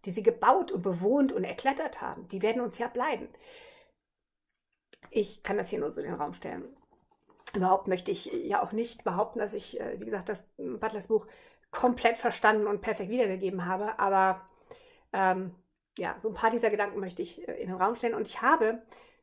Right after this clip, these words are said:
ganz ehrlich, in meiner Hilflosigkeit zwischendurch, als diese Passagen waren, wo ich mir überhaupt nicht sicher war, wovon sie, <laughs> wovon sie, wovon Hen redet, ähm, habe ich dann mal ein paar Rezensionen aus dem Amerikanischen gelesen. Ähm,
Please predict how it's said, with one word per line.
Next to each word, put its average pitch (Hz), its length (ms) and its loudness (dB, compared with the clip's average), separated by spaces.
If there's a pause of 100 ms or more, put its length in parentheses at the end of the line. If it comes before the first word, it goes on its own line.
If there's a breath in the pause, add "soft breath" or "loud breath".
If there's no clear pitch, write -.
(100)
ganz 190 180 -6
ehrlich, - 540 0
in 214 140 -4
meiner 202 180 2
Hilflosigkeit 240 600 -2
zwischendurch, 220 480 -2
als - 140 -4
diese 202 140 -4
Passagen 214 480 4
waren, 185 180 4
wo - 60 -6
ich - 100 -10
mir - 80 -12
überhaupt 165 280 -10
nicht 175 160 -10
sicher - 200 -10
war, 208 120 -6
wovon - 260 -12
sie, - 260 -12
<laughs> - 40 -20
wovon - 320 -4
sie, - 160 -10 (260)
wovon 220 280 -2
Hen 214 240 -4 (160)
redet, 254 280 0 (760 loud breath)
ähm, 220 440 0 (180)
habe 208 240 0
ich 196 140 -6
dann 185 480 -4
mal 170 340 0
ein 170 80 -12
paar 175 140 -8
Rezensionen 180 540 -4
aus 180 100 -4
dem - 100 -8
Amerikanischen - 640 -8
gelesen. 185 240 -4 (320 loud breath)
Ähm, - 120 -12